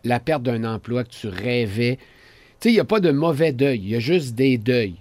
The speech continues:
Puis il n'y en a pas de bons non plus. Est-ce que tu proposes l-, la même façon de faire, c'est-à-dire d'en parler, d'utiliser les vrais mots ? Est-ce que c'est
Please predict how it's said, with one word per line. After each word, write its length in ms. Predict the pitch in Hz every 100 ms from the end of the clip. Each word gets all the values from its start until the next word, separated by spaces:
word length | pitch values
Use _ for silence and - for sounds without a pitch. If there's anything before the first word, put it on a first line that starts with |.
| -
Puis 100 | 110
il 80 |
n'y 60 | 107
en 20 | 120
a 60 |
pas 140 | 113 156
de 60 |
bons 420 | 135 110 107 147
non 220 | 151 131 110
plus. 300 | 131 180 - - - - - _ - - - _ _ _ _ _ _ -
Est-ce 200 | 156 -
que 100 | 302
tu 180 | - - -
proposes 580 | 143 147 196 202 190
l-, 240 | 123 113 110 _ -
la 340 | 92 110 113
même 360 | 131 151 185 147
façon 400 | 143 123 127 113
de 40 |
faire, 220 | - 170
c'est-à-dire 460 | - 135 110 123 147 - _ _ _ 120
d'en 260 | 127 143
parler, 640 | - 147 127 135 156 170 160
d'utiliser 600 | 127 120 131 123 120 143
les 120 | 120
vrais 260 | 113 123
mots ? 200 | 123 165
Est-ce 140 | 196 -
que 120 | 269
c'est 340 | - 165 127